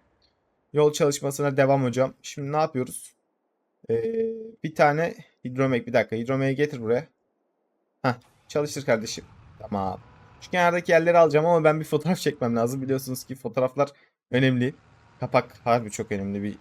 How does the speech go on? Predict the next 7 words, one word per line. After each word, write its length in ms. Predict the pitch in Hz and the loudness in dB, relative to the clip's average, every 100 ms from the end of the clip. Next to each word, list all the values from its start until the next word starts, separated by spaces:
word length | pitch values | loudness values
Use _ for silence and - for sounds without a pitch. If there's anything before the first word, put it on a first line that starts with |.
| _ | _
olay 200 | 110 101 | -2 0
arkadaşlar. 580 | 98 95 - - - - _ _ _ _ - | 0 -2 -8 -6 -8 -8 _ _ _ _ -10
Bir 80 | 160 | -2
gelelim 340 | 160 160 151 | 0 0 0
bakalım. 300 | 127 135 139 _ _ _ _ _ _ _ - | 0 0 -4 _ _ _ _ _ _ _ -12
Bir 80 | 147 | -6
gidelim. 340 | 151 143 139 | 2 2 2